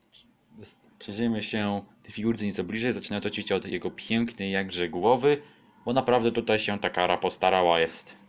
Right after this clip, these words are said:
równie świetnie jak w dzisiejszych figurkach od Hasbro i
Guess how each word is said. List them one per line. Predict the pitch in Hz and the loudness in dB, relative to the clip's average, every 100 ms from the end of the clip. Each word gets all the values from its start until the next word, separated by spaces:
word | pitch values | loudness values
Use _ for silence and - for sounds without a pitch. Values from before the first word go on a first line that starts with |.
| _ _ _ _ _ _ _ _ _ _ | _ _ _ _ _ _ _ _ _ _
równie | 117 147 151 | 4 4 4
świetnie | 127 143 131 117 | 0 0 0 0
jak | 113 - - | 0 -6 -14
w | 101 | -8
dzisiejszych | 104 120 104 104 - | -4 0 0 -4 -8
figurkach | 101 101 - 90 90 | -8 -6 -6 -6 -6
od | - | -2
Hasbro | 95 90 80 82 | 2 2 2 0
i | 90 | 0